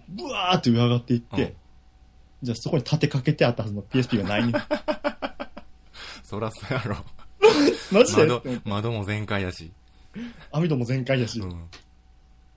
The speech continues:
Speaker 1: で、ファッて後ろ見たら、
Speaker 2: うん。
Speaker 1: 裏見たら、
Speaker 2: うん。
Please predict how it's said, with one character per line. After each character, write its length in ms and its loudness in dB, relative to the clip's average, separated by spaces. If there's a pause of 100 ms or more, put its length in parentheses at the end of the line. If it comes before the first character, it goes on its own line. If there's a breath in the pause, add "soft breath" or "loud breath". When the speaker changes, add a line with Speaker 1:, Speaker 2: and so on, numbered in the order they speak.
(100)
Speaker 1:
で、 80 -18 (120)
フ 60 -6
ァ 40 -4
ッ 20 -20
て 240 -8
後 200 -2
ろ 60 -2
見 100 -2
た 120 -4
ら、 120 -4
Speaker 2:
う 60 -8
ん。 120 -10
Speaker 1:
裏 160 0
見 100 -8
た 100 -6
ら、 120 -6
Speaker 2:
う 80 -12
ん。 200 -12